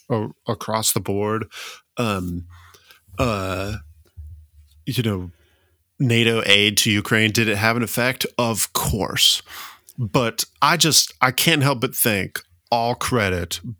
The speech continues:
all of it. Like, we should not be patting ourselves on the butt. Rather, we should be, like, thanking God that the Ukrainians actually give a crap about their country. Because if they didn't, it doesn't matter how many bullets, bombs,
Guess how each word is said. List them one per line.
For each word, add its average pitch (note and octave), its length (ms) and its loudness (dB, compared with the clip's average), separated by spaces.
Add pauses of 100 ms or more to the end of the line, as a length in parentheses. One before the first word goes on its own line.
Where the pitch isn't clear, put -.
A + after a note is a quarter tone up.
(500)
all C3 240 2
of F#2+ 100 -4
it. F#2 140 -4
Like, B2 180 2
we E3+ 80 6
should D3 280 8
not A#2+ 220 6
be A#2 100 4
patting A2+ 320 2
ourselves G#2+ 360 2
on G#2 120 -4
the G#2 80 -2
butt. G#2 340 -4 (300)
Rather, B2 360 2
we A#2 140 0
should A#2 240 2
be, A2 160 0
like, F#2+ 240 -4
thanking A2+ 400 0
God F#2 500 0 (280)
that B2 100 0
the A#2 80 -4
Ukrainians A2 520 -2
actually G#2 320 -2
give G2+ 200 -4
a G2 40 -6
crap G2 260 -4
about G2 220 -4
their F2+ 100 -6
country. F2+ 520 -4 (280)
Because B2+ 240 2
if A#2+ 80 -2
they A2 100 2
didn't, F#2+ 380 0 (440)
it E3 120 2
doesn't C3 260 -2
matter A2 320 2
how A2+ 220 2
many A#2 240 0
bullets, A2 840 -2 (360)
bombs, A2+ 560 0